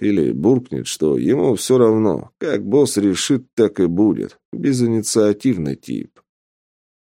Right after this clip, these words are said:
Пока он сидел так и думал, бойцы Роквилла, вылезшие из-за стен, развили бурную деятельность, спешно обыскивая тела, уцелевшие во время боя, и собирая все, что может быть полезным селению в дальнейшем.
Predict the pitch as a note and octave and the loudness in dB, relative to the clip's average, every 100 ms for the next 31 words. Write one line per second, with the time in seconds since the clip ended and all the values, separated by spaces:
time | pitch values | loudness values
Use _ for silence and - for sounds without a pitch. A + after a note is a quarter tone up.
0 | _ _ - G2+ G#3+ G#3 D#3 B2 C3+ A#2+ | _ _ -2 0 4 4 4 2 0 2
1 | D#3+ E3+ A2 G2 F2 - F2+ D#2+ F2 D3 | 4 2 2 2 0 2 2 2 2 0
2 | G#2+ B1+ A#1 G#1+ C2+ D#2 G2 G2+ - F3+ | 0 -4 -8 -10 0 4 4 2 0 2
3 | C#3+ E3 E3 C3 B2 A2 A2 C3+ G#2+ - | 4 0 2 2 4 4 4 2 2 0
4 | G#2 G2 - F2 E2+ E2+ D#2 - C#3 A2+ | 0 0 0 -2 0 0 -2 -4 -4 -4
5 | A#1 A1 D2+ E2+ G2 D3 D3+ A#2+ B2+ C#3 | -4 -2 0 0 2 4 4 4 4 2
6 | B2+ A#2+ A#2 A#2+ C#3 F2+ - B1 G#1 G1+ | 2 2 2 2 2 2 -2 -8 -14 -16
7 | - - - D#3+ - A2+ G#2 F#2+ F2+ - | -18 -8 -2 -2 -2 -2 0 0 0 -2
8 | D#2 D2 C#2 - D#2 F#2 G2+ F2 - D#2 | -2 0 -2 -2 0 2 2 0 -2 0
9 | G#2 A2 - F2+ F2 F2 F#2 F2+ E2+ D#2+ | 0 0 0 0 2 0 0 0 0 -2
10 | A2 C#3+ C#3 - G3 F3 D#3+ D#3 D3+ D#3 | -2 0 0 -2 -4 -4 -2 2 2 4
11 | C#3 A#2+ - D3 - B2 A#2 B2 A#2 G#2+ | 2 0 0 -2 0 0 2 2 2 0
12 | G2+ A#2+ A#2 G#2 G2 A#2 A2 A2 G#2 - | 0 0 0 0 4 2 2 0 -2 -2
13 | F2+ F2+ F#2 F2+ F2 F#2+ F#2+ F2+ B1 A1 | 0 0 0 -2 0 0 0 0 -4 -8
14 | - G1+ G1+ - - | -10 -10 -14 -20 -20